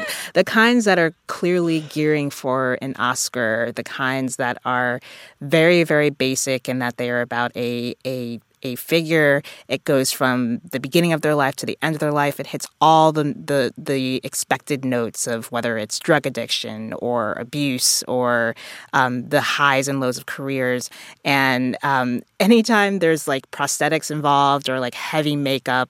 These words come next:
or a, a quote unquote transformation of the actor, something like,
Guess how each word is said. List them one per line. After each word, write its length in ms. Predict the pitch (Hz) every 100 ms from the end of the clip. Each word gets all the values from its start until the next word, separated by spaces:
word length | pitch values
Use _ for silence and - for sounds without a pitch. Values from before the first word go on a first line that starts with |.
| -
or 120 | 123
a, 180 | 120 123
a 200 | 127 123 - -
quote 200 | - 160
unquote 360 | 147 135 143 - -
transformation 1160 | - 156 151 151 - 143 143 135 131 139 131
of 80 | 123
the 120 | 131 -
actor, 440 | 123 - 131 123
something 360 | - 135 135 131
like, 280 | 131 -